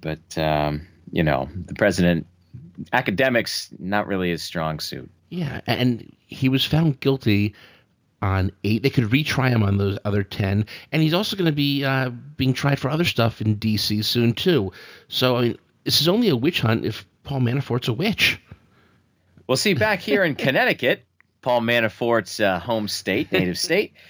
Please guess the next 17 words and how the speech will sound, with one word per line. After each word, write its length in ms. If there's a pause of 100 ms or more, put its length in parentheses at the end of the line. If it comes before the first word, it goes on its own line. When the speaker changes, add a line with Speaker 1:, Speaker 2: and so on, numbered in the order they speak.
(160)
Speaker 1:
uh, 200
this 280
brought 480
a, 280
a 20
lot 400
of, 460
uh, 500
you 100
know, 200
maybe 340
undue 400
attention 600
or, 140
or 400
unwanted 640
attention, 560